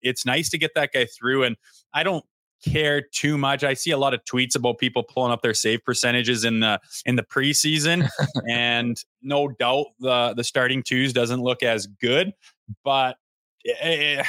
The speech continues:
Speaker 1: it, it depends what roster you're playing against, depending what team you're playing against. It
Speaker 2: Yeah.
Speaker 1: doesn't really matter to me, but it shows that he's decently on form for sure. He's capable. And I just think he's gonna be a nice safety layer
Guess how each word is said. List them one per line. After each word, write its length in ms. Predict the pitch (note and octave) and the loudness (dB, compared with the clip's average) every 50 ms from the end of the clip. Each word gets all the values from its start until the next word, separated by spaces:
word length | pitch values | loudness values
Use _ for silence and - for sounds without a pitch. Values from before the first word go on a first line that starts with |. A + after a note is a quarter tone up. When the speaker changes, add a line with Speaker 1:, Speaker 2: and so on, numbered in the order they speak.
| - - - | -4 -4 -2
Speaker 1:
it, 220 | C#3 D#3 D#3+ D3+ - | 0 0 0 0 -2
it 80 | F#3 D3+ | -4 -4
depends 320 | F3 - G3+ G3 F#3 D#3+ | -2 0 0 0 2 0
what 160 | D#3+ D#3 A#2+ | 0 -2 0
roster 420 | A#2 B2+ C#3 D3 D#3 D3+ - - D3+ | 0 2 2 2 2 0 0 0 0
you're 140 | D3 D3 | 0 0
playing 340 | C3+ - D3+ D3+ D3+ D3+ D3 | 0 0 0 0 2 2 0
against, 400 | D3+ D3 C#3 D3 D3 C#3+ C#3 - | 0 0 0 0 0 0 -2 -2
depending 180 | - D#3+ E3 D#3 | -2 0 0 0
what 160 | C3 A2+ - | 0 -2 -2
team 280 | - - C3+ D3 D3+ D3+ | -4 -2 0 2 2 2
you're 120 | C#3+ B2 | 0 0
playing 220 | - C#3+ C#3 C#3 | 0 0 0 0
against. 260 | C#3 C3+ C#3+ C#3 C#3 - | 0 0 0 0 0 0
It 80 | C#3+ | 2
Speaker 2:
Yeah. 120 | - - F3 | 2 2 2
Speaker 1:
doesn't 160 | E3+ E3 E3 | 2 0 0
really 220 | D3 D3+ C#3+ C3+ B2 | 0 0 0 0 0
matter 220 | B2 A#2+ B2+ C#3 | 0 0 0 0
to 40 | C#3+ | 0
me, 120 | D#3 D#3+ D#3+ | 0 0 0
but 120 | D3 D3 | 0 0
it 80 | D3+ C3+ | 0 -2
shows 280 | - - G3 G3 F3+ | 0 0 0 2 0
that 100 | F3 F3+ | 0 0
he's 180 | D3 D3+ C3+ A#2 | 0 -2 -2 0
decently 380 | A2+ C#3+ C#3+ - - C#3 D3 | 0 0 0 0 -2 -2 0
on 220 | C#3 B2 B2 C3 B2+ | 2 2 2 0 -2
form 360 | - - A2+ A#2+ B2 B2+ B2 | -2 0 0 0 0 0 0
for 140 | - B2+ B2 | -2 -2 -2
sure. 320 | - - B2 B2+ B2+ A#2+ - - - _ _ _ | 0 0 2 2 0 0 -4 -10 -20 _ _ _
He's 180 | - B2 A#2+ - | -2 -2 -2 -2
capable. 640 | - - C3 C3 B2+ - C3+ A#2+ C3 C3+ C3 C3 | -2 0 0 0 0 -2 -6 -2 0 0 0 0
And 80 | B2+ A#2+ | 0 0
I 100 | B2 C#3 | 0 0
just 200 | D3 F3 D#3+ - | 0 0 -2 -2
think 140 | D#3+ D3 - | -2 -2 0
he's 120 | - C3+ B2 | -2 -2 0
gonna 120 | C3+ C3 | -2 -2
be 100 | A#2+ A#2+ | 0 0
a 40 | A2 | 0
nice 340 | A2+ A#2 A#2+ C3 C#3 - - | 0 0 0 0 0 0 0
safety 400 | - B2 B2+ B2+ - - C3 B2+ | 2 2 0 0 0 -2 -2 0
layer 380 | A#2 G#2+ G#2+ A2 A2+ A#2+ B2 | 0 2 2 2 2 0 -2